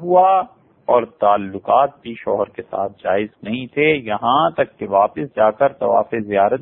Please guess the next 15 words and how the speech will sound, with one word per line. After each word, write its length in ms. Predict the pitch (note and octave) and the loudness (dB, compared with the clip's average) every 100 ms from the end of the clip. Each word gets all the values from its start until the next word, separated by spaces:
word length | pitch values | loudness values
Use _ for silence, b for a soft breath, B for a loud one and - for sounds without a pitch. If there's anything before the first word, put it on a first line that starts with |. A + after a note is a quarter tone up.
| D3 | -6
بھی 100 | E3+ | -4
کریں۔ 300 | G3 F#3 G#3+ - _ _ _ _ _ _ _ _ _ _ _ b b b b b b b b b _ _ _ - | 0 0 0 -8 _ _ _ _ _ _ _ _ _ _ _ b b b b b b b b b _ _ _ -6
اور 200 | - C3+ A2+ | -2 -2 -2
جب 240 | C#3 C#3+ B2+ | -2 -2 -2
تک 260 | - A#3 - | 0 0 0
طواف 340 | F3 D#3 C#3+ C#3+ | 0 0 0 -4
زیارت 420 | C3 B2 A#2+ A#2+ - | 0 2 2 -2 -6
نہیں 120 | A#2 | -6
ہوتا، 300 | A2+ A2+ D#3+ | -4 -2 -2
یہ 140 | D#3+ | -2
حالت 380 | C#3+ G#2 A2+ A#2 C3+ | -2 0 0 -2 -2
احرام 380 | A#2 A2+ G2+ G#2 | 0 0 0 -2
میں 120 | B2+ E3 F#3+ | -6 -6 -6
ہی 80 | E3 C3+ | -8 -6
ہیں۔ 180 | F#2 | -8